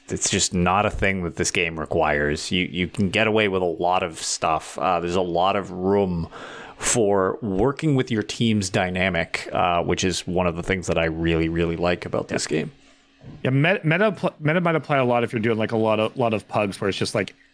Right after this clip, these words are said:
Speaker 2: it's easier just to slot in what's known. But yeah, if you're working with a, with a group, you can easily accommodate each other. That's what I, I do love about the game is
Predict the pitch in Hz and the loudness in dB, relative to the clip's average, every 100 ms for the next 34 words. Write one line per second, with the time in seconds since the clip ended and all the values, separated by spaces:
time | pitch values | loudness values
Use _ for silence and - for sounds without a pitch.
0 | _ - - 113 107 113 113 - 107 - | _ -6 0 2 2 0 -2 -2 -2 -2
1 | 120 107 107 104 104 - _ - 117 - | 0 2 2 0 -2 -6 _ -4 -4 -2
2 | 113 110 113 113 120 120 139 160 190 139 | 0 2 4 2 0 0 0 0 0 0
3 | 113 104 - 127 113 87 110 107 - 98 | 0 -2 -4 -4 -4 -2 0 0 -2 -6
4 | 101 101 92 98 85 - 87 82 87 85 | 0 0 0 -2 -2 0 0 2 2 0
5 | - 90 90 107 113 101 95 - 98 - | 0 -2 0 -2 0 0 0 -2 -6 -2
6 | 92 95 95 98 92 95 95 92 92 | 0 2 2 0 -2 -2 0 0 -2